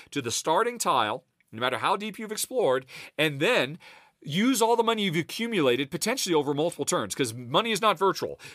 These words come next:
There are coins. You save this money up from round to round so you can hire some people.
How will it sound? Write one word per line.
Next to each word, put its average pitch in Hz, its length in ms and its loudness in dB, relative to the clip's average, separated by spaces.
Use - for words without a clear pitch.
There 120 120 4
are 165 160 4
coins. 214 400 0
You 139 60 -2
save 190 320 0
this 220 160 -2
money 190 180 0
up 143 140 0
from 113 160 -8
round 175 240 0
to 202 60 2
round 143 360 2
so - 120 -2
you 170 120 2
can 165 140 0
hire 165 420 2
some 165 180 -2
people. 143 400 -8